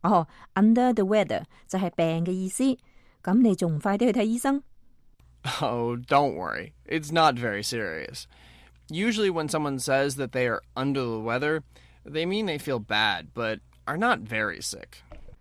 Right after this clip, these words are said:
Speaker 1: 哦，你嘅病唔係幾緊要，咁我就放心啦。但係你點解今日覺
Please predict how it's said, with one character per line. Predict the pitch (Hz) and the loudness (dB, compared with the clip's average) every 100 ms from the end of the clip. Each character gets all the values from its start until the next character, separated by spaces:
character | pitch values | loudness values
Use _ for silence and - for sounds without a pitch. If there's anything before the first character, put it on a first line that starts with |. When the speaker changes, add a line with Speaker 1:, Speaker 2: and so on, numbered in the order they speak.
| _ _ - | _ _ -4
Speaker 1:
哦， | 185 | 0
你 | 185 | 0
嘅 | 190 185 | 2 2
病 | 165 165 | 0 0
唔 | 160 | -2
係 | 160 | -2
幾 | 170 180 | -2 -2
緊 | 156 196 | -2 0
要， | 170 - - - | -2 -4 -12 -6
咁 | 147 | -4
我 | 170 | -4
就 | 147 | -4
放 | 156 165 175 | -4 -2 0
心 | 196 185 | 0 0
啦。 | 170 - _ - - | -2 -6 _ -20 -2
但 | 233 | 2
係 | 277 277 254 | 4 6 6
你 | 254 262 | 6 4
點 | 269 277 | 2 2
解 | 220 247 | 2 2
今 | 247 302 | 0 0
日 | 247 | 0
覺 | - | 0